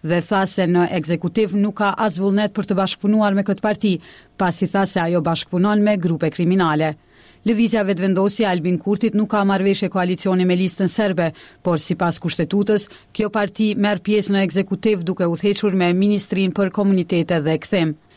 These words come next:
Lista Serbe nuk e ka votuar qeverinë e Kurtit në seancën e mbajtur më njëzet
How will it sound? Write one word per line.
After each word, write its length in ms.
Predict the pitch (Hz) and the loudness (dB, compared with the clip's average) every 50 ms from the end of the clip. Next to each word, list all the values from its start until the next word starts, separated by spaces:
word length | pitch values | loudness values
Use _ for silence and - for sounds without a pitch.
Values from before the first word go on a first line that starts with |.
| _ - | _ -2
Lista 360 | 202 208 226 214 - 202 185 | 0 0 2 2 0 -2 -2
Serbe 360 | - - 214 214 226 202 240 226 | 0 0 0 0 2 2 2 2
nuk 160 | 220 220 - | 2 2 2
e 80 | 196 | 0
ka 140 | 190 196 185 180 | 0 0 0 -2
votuar 320 | 185 180 190 196 180 180 | -2 -2 0 0 0 0
qeverinë 460 | 175 - 185 175 180 175 170 175 175 | 0 -2 -2 -2 0 0 2 2 2
e 80 | 170 170 | 0 0
Kurtit 420 | - 220 214 - - 180 160 - - | 0 -2 0 0 0 -2 -2 -2 0
në 160 | 175 170 175 175 | 0 0 0 0
seancën 440 | - 180 170 180 190 190 208 196 190 | 0 0 2 2 0 0 0 0 2
e 60 | 180 170 | 2 2
mbajtur 400 | 165 175 175 175 - 196 185 180 | 2 2 0 0 -2 -2 0 0
më 160 | 170 160 160 165 180 | 0 0 2 2 0
njëzet 260 | 190 170 190 175 | 0 0 0 0